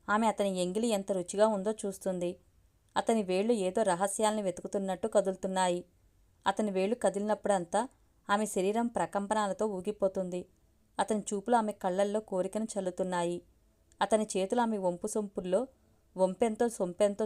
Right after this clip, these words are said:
చూస్తున్నట్టు రెదమిగ్గా కదులుతున్నాయి. ఆమె అప్పుడప్పుడు తమకాన్ని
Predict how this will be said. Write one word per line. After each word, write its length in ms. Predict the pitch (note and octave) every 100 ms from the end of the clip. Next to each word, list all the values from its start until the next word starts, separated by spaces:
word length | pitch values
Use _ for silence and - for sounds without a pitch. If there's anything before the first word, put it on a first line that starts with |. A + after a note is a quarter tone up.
| G#3+
చూస్తున్నట్టు 580 | F3 - G3+ G3 F3 -
రెదమిగ్గా 500 | G#3 F3 F#3 F#3+ G3+
కదులుతున్నాయి. 680 | G#3+ F#3+ F#3 F#3 F3+ F3 E3+ - _ - - -
ఆమె 200 | G#3+ A#3
అప్పుడప్పుడు 520 | G3+ - A3 A#3 A#3+
తమకాన్ని 520 | B3 F#3+ F3 A3 A3